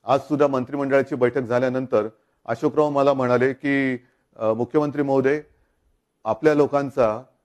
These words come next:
जर महाविकास आघाडीवरती म्हणजे काँग्रेस राष्ट्रवादीवरती राग असेल तर आम्ही बाहेर पडतो, बाहेरून पाठिंबा देतो, पण त्यांना म्हणतो तुम्ही या, असं वेड्यासारखं वागू नका."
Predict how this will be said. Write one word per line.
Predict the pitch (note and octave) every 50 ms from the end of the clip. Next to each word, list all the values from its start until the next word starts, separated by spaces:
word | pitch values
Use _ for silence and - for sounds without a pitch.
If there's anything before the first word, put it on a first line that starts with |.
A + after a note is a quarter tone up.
| _ _ _ _ _ _ G2
जर | G2+ C#3 D3+ D3+
महाविकास | D#3+ C#3+ B2 A#2+ A#2 C3+ D3 D#3+ D#3+ - G3 E3 -
आघाडीवरती | E3+ D3+ D3 D3+ D3 D3 D3 - D#3+
म्हणजे | D3 D3 D3+ D#3
काँग्रेस | - C#3 A#2+ A#2 B2+ D3 F3+ - -
राष्ट्रवादीवरती | D#3+ D3 - - D#3+ D3+ D3 D3 D3 D3 C#3+ - D3+
राग | C3 - D3 D#3+
असेल | D3+ D3+ C3+ - - A#2+ G#2+ A2 A#2 _ _ _ _ _ _ _
तर | - D#3+
आम्ही | D#3+ C3+ C3 D#3+ F3
बाहेर | D3+ D3+ C#3+ D3 C#3+
पडतो, | - D#3 C#3+ - F#3
बाहेरून | D3+ A#2+ A2+ A2 A2+ B2+ D#3+ E3+
पाठिंबा | D#3 - A#2 - A#2+ A#2 G#2+
देतो, | G2 F#2 F2 - - D#2 D2 _ _ -
पण | C#3+ D3
त्यांना | - D#3 D3 D#3+
म्हणतो | E3 E3 E3 E3
तुम्ही | E3 E3+ D#3+ D#3 D3+ C3+ C3
या, | B2 B2+ C#3 - _ _ _ _ _
असं | A2+ A#2+ - E3
वेड्यासारखं | D3+ C3+ C3 C#3+ C#3 B2+ C#3 - D#3 C3+
वागू | A#2 G2+ G2+ G2+
नका." | F#2+ F2 D#2+ -